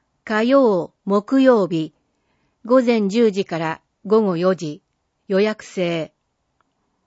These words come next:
場所と申し込み。ハーブ工房トゥギャザー。電話、ファックスとも、三二の五二一六。問い合わせ、障害福祉課。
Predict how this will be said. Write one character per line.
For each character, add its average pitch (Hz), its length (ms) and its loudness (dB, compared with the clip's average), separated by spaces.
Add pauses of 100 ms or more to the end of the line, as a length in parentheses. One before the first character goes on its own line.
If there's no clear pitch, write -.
(680)
場 214 160 0
所 269 240 -2
と 233 340 -2 (100)
申 233 280 0
し - 100 -14
込 208 220 -2
み。 190 280 -2 (840)
ハ 254 260 0
ー - 20 -4
ブ 269 140 0
工 269 260 2
房 170 240 -2
ト - 140 -6
ゥ 190 40 -2
ギ 180 80 -2
ャ 190 120 -2
ザ 156 140 -10
ー。 - 1080 -18
電 240 260 4
話、 233 300 0
フ 233 120 -6
ァ - 20 0
ッ 233 60 -4
ク - 80 -20
ス - 180 -20
と 175 120 -4
も、 165 280 -6 (380)
三 254 360 0
二 262 240 2
の 180 200 0
五 226 260 4
二 240 340 0
一 160 240 -8
六。 170 400 -8 (1600)
問 262 240 2
い 254 40 2
合 247 120 0
わ 233 160 0
せ、 190 340 -4 (1040)
障 277 360 2
害 262 240 0
福 - 240 -10
祉 - 260 -10
課。 160 260 -14